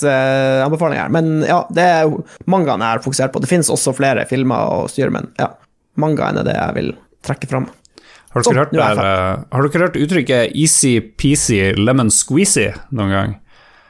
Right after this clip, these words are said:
Speaker 1: Ja, det som, ja,
Speaker 2: Ja.
Speaker 1: eh, for du har tenkt å referere
Speaker 2: Ja.
Speaker 1: til det det var før Lemon
Speaker 2: Ja, jeg vet
Speaker 1: Squeezy.
Speaker 2: ikke om det stemmer, men det var visst Japanesey i stedet for lemon squeezy,
Speaker 1: Ja.
Speaker 2: og så måtte man liksom skifte det, fordi det var racist.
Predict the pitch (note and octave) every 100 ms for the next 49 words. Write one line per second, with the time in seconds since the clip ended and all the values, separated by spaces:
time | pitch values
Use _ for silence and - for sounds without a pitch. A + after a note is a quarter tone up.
0 | _ _ _ - D3 F3 F#3+ F3 D#3 D3+
1 | D3 D3 D#3+ G3+ A3 - - C#3 D3+ D#3+
2 | C#3+ D3 E3 F3+ F#3 F3 E3 C#3+ C3 B2
3 | B2 C3+ - - - D#3 D3 D#3+ C#3+ C#3
4 | C3+ C3+ C3+ D#3+ C#3 C3 C3+ B2 - G3
5 | E3 - - - C#3 A3 A#3+ D3+ C#3 B2+
6 | A3+ C#3 - - A#2 F#3+ A2 G#2+ C#3 D#3
7 | A#2+ - D#3+ - D3 B2 G3+ - - G2+
8 | - A2+ G#2+ - G2+ F#2+ G#2+ G#2 - -
9 | B2 D3+ E3+ - - - A2+ G#2 G2+ A2
10 | A#2 G2 F#2 - - - - - - -
11 | G#2 - G2+ F#2+ F#2 G2 B2+ - - -
12 | -